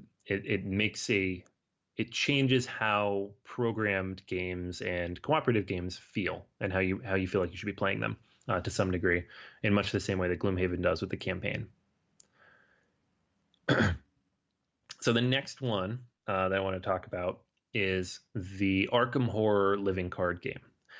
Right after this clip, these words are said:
So this one is similar in a lot of ways to the Lord of the Rings card game.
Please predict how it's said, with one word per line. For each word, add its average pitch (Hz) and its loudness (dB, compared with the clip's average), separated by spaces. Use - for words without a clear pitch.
So 101 2
this 120 0
one 123 0
is 101 4
similar 170 0
in 156 2
a 139 4
lot 123 4
of 113 4
ways 110 4
to 98 -4
the 92 -4
Lord 85 -6
of 87 -12
the 95 -2
Rings 151 2
card 143 0
game. 135 0